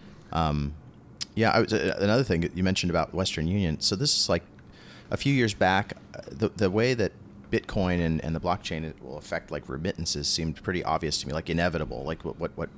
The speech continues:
Joe was talking about. Like, it seems inevitable that people will ultimately, w-, once the, you know, once these things become a bit more user-friendly,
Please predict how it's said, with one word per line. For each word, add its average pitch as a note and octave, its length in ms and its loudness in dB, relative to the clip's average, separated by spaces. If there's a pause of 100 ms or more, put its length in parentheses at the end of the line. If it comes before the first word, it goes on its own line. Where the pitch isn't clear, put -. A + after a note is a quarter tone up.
(120)
Joe E2+ 160 0
was D#2+ 180 0
talking C2 260 -4
about. B1 200 -6
Like, E2+ 140 -8
it G#2 180 -2
seems F2+ 260 0
inevitable D#2 640 0 (380)
that E2 180 -2
people D#2 300 -2
will D2 240 0 (100)
ultimately, D2+ 800 -2
w-, D#2 160 -4
once E2+ 300 -2
the, D2 340 -4 (340)
you C#2+ 80 -8
know, B1+ 120 -6
once F2 240 -6
these - 180 -2
things E2 160 -2
become D#2+ 300 -2
a D2 40 -2
bit D#2 160 -2
more D#2+ 140 -2
user-friendly, D2+ 720 0